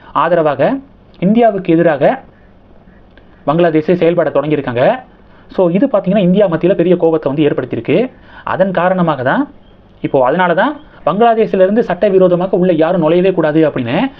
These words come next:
இப்போ செக்யூரிட்டி எல்லாம் டைட் செய்யப்பட்டிருக்கு. இல்லீகலா உள்ள நுழைஞ்சவங்களையும் உடனடியாக இந்தியா விட்டு வெளியேற்ற பல்வேறு மாநிலங்கள்ல ஆக்ஷன் எடுக்கப்பட்டு வருது.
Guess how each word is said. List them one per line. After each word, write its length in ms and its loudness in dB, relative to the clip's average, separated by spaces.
இப்போ 160 -2
செக்யூரிட்டி 440 0
எல்லாம் 300 0
டைட் 220 -2
செய்யப்பட்டிருக்கு. 640 -2
இல்லீகலா 360 2
உள்ள 300 2
நுழைஞ்சவங்களையும் 720 2
உடனடியாக 720 2
இந்தியா 320 2
விட்டு 220 0
வெளியேற்ற 600 0
பல்வேறு 500 2
மாநிலங்கள்ல 380 0
ஆக்ஷன் 180 -2
எடுக்கப்பட்டு 460 0
வருது. 200 -2